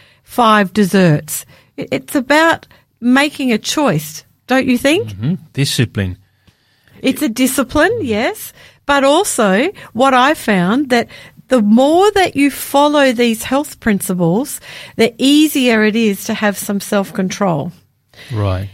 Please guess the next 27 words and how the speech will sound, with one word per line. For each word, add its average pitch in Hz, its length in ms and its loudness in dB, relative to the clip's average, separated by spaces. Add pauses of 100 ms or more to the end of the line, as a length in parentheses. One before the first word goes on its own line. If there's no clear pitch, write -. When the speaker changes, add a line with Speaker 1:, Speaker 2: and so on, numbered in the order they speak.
(100)
Speaker 1:
In 330 200 2
First 330 300 -2
Corinthians 262 480 -2
three 254 220 0
sixteen, 226 640 -2
it 180 100 -4
says, 226 260 -2
"Do 240 180 0
you 339 320 4
not 302 300 0
know 220 600 2
that 233 160 -2
you 240 220 2
are 233 100 4
the 226 100 -4
temple 262 460 -2
of 277 200 -6
God 196 400 0
and 220 160 0
that 208 120 -4
the 220 80 -4
Spirit 262 440 0
of 233 160 -2
God 214 320 0
dwells 220 540 0
in 196 180 0
you?" 165 320 0